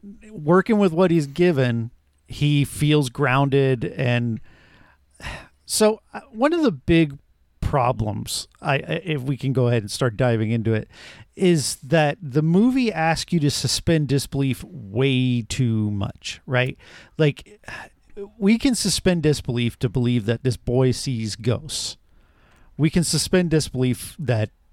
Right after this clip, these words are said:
this one guy is unbreakable. But we are continuously asked to suspend <laughs> disbelief, just, like, constantly. Okay, you, you,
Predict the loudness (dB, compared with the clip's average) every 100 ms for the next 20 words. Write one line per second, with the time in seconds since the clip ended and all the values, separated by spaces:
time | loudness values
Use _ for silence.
0 | _ _ _ -2 -2 0 0 0 2 2
1 | 2 2 0 0 -2 2 0 0 -4 -4
2 | -6 _ _ -20 -20 -20 -20 -20 _ -6
3 | 2 4 2 -2 _ _ _ _ _ _
4 | _ _ 2 4 6 4 4 0 2 2
5 | 4 4 2 0 0 2 2 2 -2 -8
6 | -14 -20 _ _ _ _ _ -2 0 2
7 | 2 2 2 2 0 -2 0 0 2 0
8 | -2 -2 -2 0 -2 -4 -4 0 2 2
9 | -2 -4 -2 0 -2 -2 -12 -14 -4 0
10 | 0 2 2 0 -2 0 2 4 0